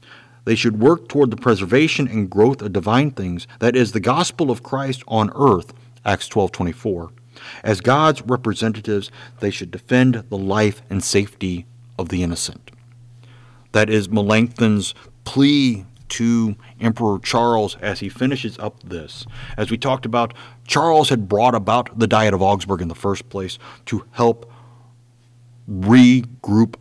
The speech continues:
the church so that he had a solid basis under him and not have infighting.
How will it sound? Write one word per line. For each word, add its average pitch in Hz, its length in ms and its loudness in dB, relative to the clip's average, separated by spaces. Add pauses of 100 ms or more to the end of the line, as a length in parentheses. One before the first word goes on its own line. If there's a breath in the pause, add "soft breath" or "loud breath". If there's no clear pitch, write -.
the 101 100 0
church - 640 0
so - 220 0
that 98 120 -2
he 107 120 2
had 113 220 2
a 104 120 2
solid 110 640 -2
basis 110 440 0
under 107 280 2
him 76 360 -12 (640 loud breath)
and 104 160 -2
not 113 160 0
have 117 160 -2
infighting. 110 640 0